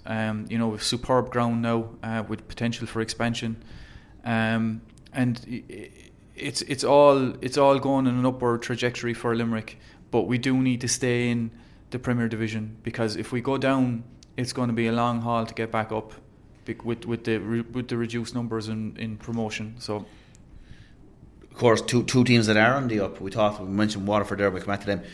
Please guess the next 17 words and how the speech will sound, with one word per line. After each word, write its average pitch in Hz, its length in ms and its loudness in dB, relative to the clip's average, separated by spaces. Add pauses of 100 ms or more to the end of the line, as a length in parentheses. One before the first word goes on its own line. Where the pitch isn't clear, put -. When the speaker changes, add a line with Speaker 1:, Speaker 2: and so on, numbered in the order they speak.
(200)
Speaker 2:
Cove 120 420 4 (100)
Ramblers, 104 680 2
Mikey, 98 560 -2 (260)
again 107 380 4
another 101 560 2 (180)
side 98 480 0 (540)
in, 95 180 -8
in 104 100 0
the 104 60 2
south 107 200 0
of 98 100 -2
Ireland 92 420 2
that 90 100 -4
are 95 60 -2
making 95 300 -6
great 98 160 -2
strides. 87 340 -6